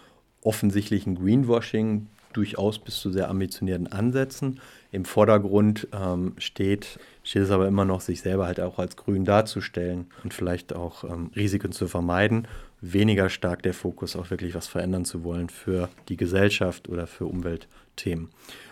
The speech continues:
Und, äh, dann gibt es bei diesen eher egozentrischen Motivation, äh, Motivationen auch sicherlich noch die Gruppe der, ähm, renditeorientierten Optimisten, also die gewisse Nachhaltigkeitsthemen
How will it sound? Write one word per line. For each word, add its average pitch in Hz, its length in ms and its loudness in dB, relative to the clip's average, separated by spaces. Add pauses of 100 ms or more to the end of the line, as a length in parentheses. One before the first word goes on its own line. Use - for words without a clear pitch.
(160)
Und, 101 460 8
äh, 101 280 10
dann 110 200 6
gibt 117 220 8
es 113 320 8
bei 107 100 4
diesen 101 300 4
eher 95 260 0
egozentrischen 123 720 4
Motivation, 104 720 2 (260)
äh, 104 200 6
Motivationen 113 1040 4 (440)
auch 98 400 2
sicherlich 107 520 4
noch 101 280 4
die 98 180 -2
Gruppe 101 560 2
der, 92 640 2
ähm, 87 440 -2 (840)
renditeorientierten 104 2000 2
Optimisten, 139 960 -2
also 104 240 0
die 98 120 -2
gewisse 104 340 0
Nachhaltigkeitsthemen 117 1600 2